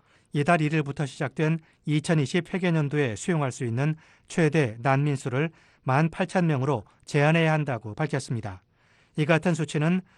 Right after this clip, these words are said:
지난 이천십구 회계년도에 삼만 명과 비교해 사십 퍼센트나 줄어든 것이고 의회가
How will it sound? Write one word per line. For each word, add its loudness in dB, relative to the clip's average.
지난 2
이천십구 0
회계년도에 -2
삼만 0
명과 0
비교해 -4
사십 -2
퍼센트나 -2
줄어든 -2
것이고 -6
의회가 0